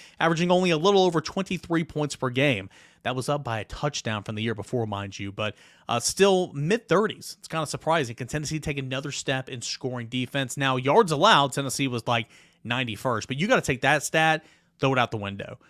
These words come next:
because you're gonna be on the field more than any other defense in America, playing more snaps than any other defense in America,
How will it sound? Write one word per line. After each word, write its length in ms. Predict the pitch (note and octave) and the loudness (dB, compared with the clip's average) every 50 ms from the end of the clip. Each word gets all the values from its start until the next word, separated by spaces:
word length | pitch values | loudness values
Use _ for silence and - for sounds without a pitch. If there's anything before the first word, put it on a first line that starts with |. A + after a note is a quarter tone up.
| _ _ _ | _ _ _
because 300 | - B2+ - C#3+ B2 B2 | -10 -2 0 0 2 4
you're 80 | D#3+ E3+ | 2 4
gonna 160 | E3+ E3+ D#3+ | 4 2 2
be 160 | C#3+ C#3 C#3 | 2 2 2
on 140 | C#3 C#3+ C3+ | 2 0 -2
the 80 | A#2+ | -4
field 640 | - - - C#3 C3+ B2+ A#2+ A#2 A2+ A2+ A2 A2 - | -6 -4 -2 0 0 0 0 0 -2 -4 -6 -8 -8
more 160 | B2 B2+ B2 | -6 -6 -6
than 120 | A2+ B2 A#2 | -6 -8 -8
any 200 | - D3 C#3 C#3 | -6 -4 -2 -2
other 140 | C3+ B2 B2+ | 0 0 -2
defense 480 | A#2 B2 A#2 A2 - - A#2 A2 G#2 - | -2 -2 -4 -4 -4 -6 -6 -6 -6 -10
in 120 | A2+ B2 | -10 -10
America, 600 | A2 G#2+ G#2 G#2+ A2 A2+ G#2 G#2+ G2+ - G#2 G2 | -10 -10 -6 -4 -2 0 0 0 -2 -4 -6 -8
playing 320 | G2 - - C3 A#2+ A#2 A2 | -8 -6 -4 -4 -4 -4 -4
more 220 | G#2+ A#2 C3 C3 | -6 -4 -4 -4
snaps 360 | - - C3+ B2+ A#2+ A#2 - | -4 -4 -2 -2 -2 -4 -4
than 120 | - A#2 - | -8 -8 -8
any 180 | C3 C3+ C3+ | -4 -2 -2
other 140 | C3 A#2+ A#2+ | -2 -2 -2
defense 440 | A#2 A#2+ A#2 A2+ - B2 A#2+ A2 - | -4 -4 -4 -4 -4 -4 -6 -6 -6
in 120 | F#2+ A#2 | -8 -10
America, 760 | A2+ G#2+ A2 G#2+ A2 A#2+ B2 B2 A2+ G#2+ - G#2+ G2+ G2+ G2+ | -10 -10 -10 -6 -2 0 2 2 2 2 0 -4 -4 -4 -6